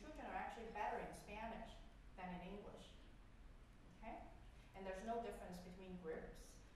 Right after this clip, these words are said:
between the emergent bilinguals and the monolinguals. And so I'm gonna show the two video at the same time. Yes, the children, when they listen to complex information and recall it, they,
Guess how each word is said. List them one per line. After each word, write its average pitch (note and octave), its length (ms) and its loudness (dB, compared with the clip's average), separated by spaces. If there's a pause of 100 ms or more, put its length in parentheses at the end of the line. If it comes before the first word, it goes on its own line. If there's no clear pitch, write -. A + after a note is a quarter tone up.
(140)
between F#3+ 300 -2
the F3 100 0
emergent F3+ 300 2
bilinguals F3 480 2
and D#3+ 100 -2
the D#3+ 80 -4
monolinguals. - 720 -2 (1600)
And G3 140 0
so A#3 160 2
I'm A3 160 8
gonna E4 240 4
show B3 160 4
the A3 160 2
two A3+ 100 -2
video G#3 380 4
at - 160 2
the A3 160 0
same F3 320 -2
time. F3 320 2 (260)
Yes, - 380 4
the A3 160 0
children, C4+ 480 0
when G3 160 2
they G3 400 2
listen A#3+ 240 2 (100)
to A#3 60 2 (240)
complex A#3+ 480 2
information F#3+ 560 0 (160)
and F3+ 160 2
recall F3 480 6
it, - 160 6 (560)
they, F#3+ 400 2